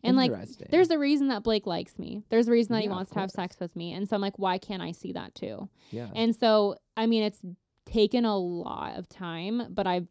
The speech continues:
Speaker 1: getting to the point now that I, like, actually like my body and I actually like who I am.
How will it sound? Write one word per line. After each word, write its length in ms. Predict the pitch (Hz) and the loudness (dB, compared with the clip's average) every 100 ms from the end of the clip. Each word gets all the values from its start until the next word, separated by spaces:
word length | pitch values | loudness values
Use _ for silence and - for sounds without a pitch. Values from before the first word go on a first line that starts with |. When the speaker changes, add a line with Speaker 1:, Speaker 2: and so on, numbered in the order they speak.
| _ | _
Speaker 1:
getting 260 | 190 180 | -2 -2
to 80 | - | -4
the 120 | 175 | -4
point 280 | 165 170 120 | -4 -6 -8
now 200 | 117 120 | -10 -10
that 120 | - | -10
I, 140 | 90 - | -10 -10
like, 200 | 98 - | -12 -12
actually 320 | 120 - - | -16 -16 -14
like 240 | 127 110 - | -14 -14 -14
my 120 | 117 | -16
body 340 | 110 - - | -14 -14 -16
and 100 | - | -14
I 60 | 92 | -14
actually 380 | 95 180 180 165 | -14 -12 -10 -8
like 380 | 170 160 - - | -8 -10 -10 -8
who 120 | 175 | -10
I 120 | - - - | -8 -14 -16
am. 240 | 98 - | -16 -14